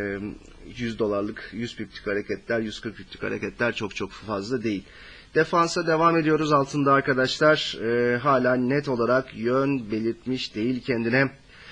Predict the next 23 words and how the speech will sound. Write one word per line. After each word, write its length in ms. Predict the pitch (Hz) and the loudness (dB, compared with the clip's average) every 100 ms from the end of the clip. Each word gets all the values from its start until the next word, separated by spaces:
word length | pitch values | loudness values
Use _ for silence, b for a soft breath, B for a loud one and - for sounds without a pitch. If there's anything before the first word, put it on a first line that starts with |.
| B | B
Şu 240 | - 139 127 | -6 -2 0
bin 120 | 123 | 2
dört 220 | 123 120 | 0 -2
yüz 100 | 110 | -2
on 80 | 127 | 2
altıların 540 | 123 120 117 117 123 | 2 0 -2 -2 -2
üzerinde 480 | 107 110 113 110 113 | -2 -2 -2 0 0
de 100 | 107 | -2
bir 100 | 104 | -4
kapanış 440 | 98 107 95 98 135 | -4 -6 -6 -2 -2
yaparsak 500 | 120 107 101 123 123 | -2 -2 -2 -2 -2
o 60 | |
zaman 360 | 107 107 113 110 | -2 0 0 0
biraz 300 | 117 107 101 | -2 -2 -2
daha 140 | 107 | 0
rahat 280 | 104 117 - | 0 0 -2
bir 60 | - | -4
şekilde 380 | 107 101 98 | -4 -6 -4
yukarı 400 | 113 107 - 117 | -2 -4 -2 0
hareketin 420 | 107 101 101 101 101 | 0 -2 -6 -4 -4
devamını 520 | 101 104 98 117 113 | 0 0 -2 -4 -4
bekleyebiliriz 800 | 101 - 95 120 110 104 110 104 | -6 -6 -4 -4 -2 -4 -4 -4
altında. 540 | 101 98 101 113 120 | -4 -4 -4 -2 -4